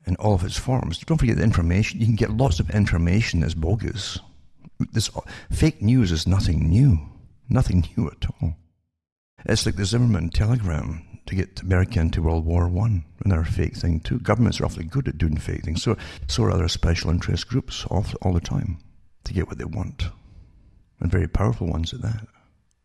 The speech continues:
So nothing's ever as it appears to be, but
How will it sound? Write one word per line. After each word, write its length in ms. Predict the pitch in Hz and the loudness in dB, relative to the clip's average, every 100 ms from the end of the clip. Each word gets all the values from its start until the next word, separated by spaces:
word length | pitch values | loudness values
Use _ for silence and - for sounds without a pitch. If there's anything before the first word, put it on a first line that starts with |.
| _ _ _ | _ _ _
So 180 | - 139 | -2 2
nothing's 320 | 147 120 107 | 4 4 4
ever 360 | 110 107 87 85 | 2 2 2 0
as 140 | 90 - | -4 -8
it 180 | - - | -8 -6
appears 420 | - 85 85 - | -2 -2 -2 -4
to 100 | 85 | -4
be, 240 | 85 120 | -2 0
but 160 | - | -2